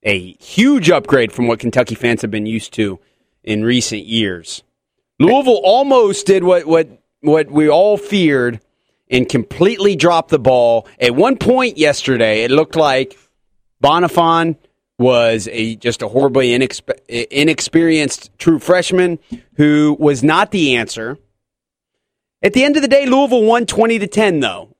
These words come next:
Uh, if you watch the game and you're a Louisville fan, you're not happy with the win, sure. But it wasn't a loss. And anytime you start a true freshman at the quarterback position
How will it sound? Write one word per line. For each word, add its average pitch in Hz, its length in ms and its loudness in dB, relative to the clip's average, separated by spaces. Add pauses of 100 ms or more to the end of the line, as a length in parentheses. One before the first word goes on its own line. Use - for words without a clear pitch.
(120)
Uh, 120 420 0
if 131 180 -10
you 143 80 0
watch 190 240 2
the 175 80 0
game 180 220 0
and 165 80 0
you're 151 120 2
a 147 40 0
Louisville 175 260 2
fan, 143 240 -2
you're 131 100 -2
not 143 160 0
happy 202 340 0
with 160 160 0
the 135 100 0
win, 113 220 -4
sure. 139 420 -2 (1040)
But 160 100 2
it 165 80 -2
wasn't 175 360 2
a 151 80 0
loss. 147 480 0
And 131 80 -4
anytime 196 380 0
you 180 80 -2
start 180 320 0
a 165 40 -2
true 175 220 -2
freshman 165 420 0
at 135 200 -2
the 143 80 -4
quarterback 180 800 0
position 127 760 -2